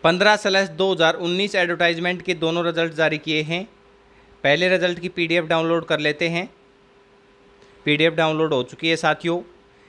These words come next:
ये देख सकते हैं, पहला जो रिजल्ट है वो लेबोरेटरी टेक्नीशियन की पोस्ट का है, हेल्थ डिपार्टमेंट के अंदर।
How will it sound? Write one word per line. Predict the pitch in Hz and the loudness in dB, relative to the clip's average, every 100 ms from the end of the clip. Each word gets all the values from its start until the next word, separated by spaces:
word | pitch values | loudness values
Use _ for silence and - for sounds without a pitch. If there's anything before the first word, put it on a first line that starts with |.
| _ - | _ -6
ये | 156 | 0
देख | 165 175 | 2 2
सकते | - 185 202 185 | 0 -4 -2 0
हैं, | 190 202 | 0 0
पहला | 160 151 170 | 2 2 2
जो | 175 180 | 0 -2
रिजल्ट | 170 170 170 170 | 0 0 0 0
है | 170 190 - _ _ _ _ _ | 0 0 -6 _ _ _ _ _
वो | 127 160 190 196 - - | -4 0 2 0 -4 -10
लेबोरेटरी | 151 165 170 175 175 170 190 | -2 2 2 2 2 0 -4
टेक्नीशियन | 190 175 165 170 170 185 185 | 0 0 0 -2 -2 -2 -4
की | 175 | -6
पोस्ट | - 156 147 | -4 -4 -4
का | - 170 | 0 2
है, | 170 190 | 2 0
हेल्थ | 147 147 170 165 | 0 0 0 -4
डिपार्टमेंट | 160 165 151 147 156 147 | -4 2 2 0 -4 -2
के | 143 | -2
अंदर। | 135 123 107 | -2 -2 -4